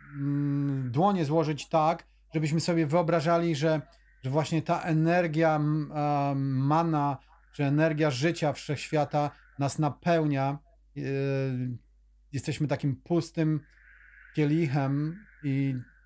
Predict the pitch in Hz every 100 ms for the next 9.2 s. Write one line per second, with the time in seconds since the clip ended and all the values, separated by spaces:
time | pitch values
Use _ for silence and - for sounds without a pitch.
0 | _ - 147 143 151 147 143 127 120 143
1 | 143 143 - 131 127 117 135 123 - 143
2 | 131 135 131 - _ _ _ - 120 123
3 | 120 117 120 - _ 135 127 120 113 _
4 | _ _ _ _ _ - 165 - 143 117
5 | - - 139 131 127 127 - _ _ _
6 | - 175 170 - 165 139 - 127 - -
7 | 170 - 147 - 170 180 151 139 131 139
8 | - 151 147 127 123 - 147 143 - 180
9 | 165 151